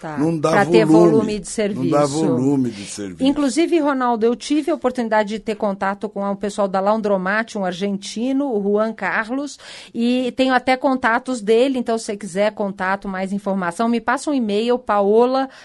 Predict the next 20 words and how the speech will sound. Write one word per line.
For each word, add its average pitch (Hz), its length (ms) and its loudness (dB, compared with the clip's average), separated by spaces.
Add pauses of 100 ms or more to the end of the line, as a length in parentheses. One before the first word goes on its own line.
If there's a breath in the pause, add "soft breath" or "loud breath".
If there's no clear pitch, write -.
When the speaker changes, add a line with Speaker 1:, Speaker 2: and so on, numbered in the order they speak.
Speaker 1:
arroba 208 440 0
alma 247 200 2
do 220 140 -4
negócio 196 480 -2
ponto 190 340 -8
T 240 160 0
V, 226 260 -2 (220 loud breath)
eu 240 120 2
passo 208 360 0
os 214 120 -12
contatos 202 640 -6
dele, 190 280 -4
ele 196 140 -2
pode 185 300 -4
te - 100 -10
dar 175 180 -2
mais 180 300 -2
detalhes 180 560 -4
sobre 185 220 -8 (100)
isso. 143 420 -8